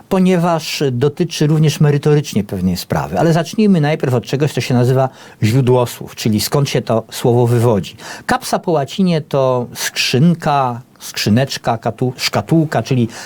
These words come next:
coś, do czego można coś wkładać. W języku polskim ma ten wyraz, e, kilka różnych znaczeń, ale wszystkie oddają ten sens. E, kapsa jest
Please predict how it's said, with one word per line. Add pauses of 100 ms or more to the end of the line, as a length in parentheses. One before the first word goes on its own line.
(100)
coś,
do
czego
można
coś
wkładać. (520)
W
języku
polskim
ma
ten
wyraz,
e,
kilka
różnych
znaczeń, (360)
ale
wszystkie
oddają
ten
sens. (520)
E,
kapsa
jest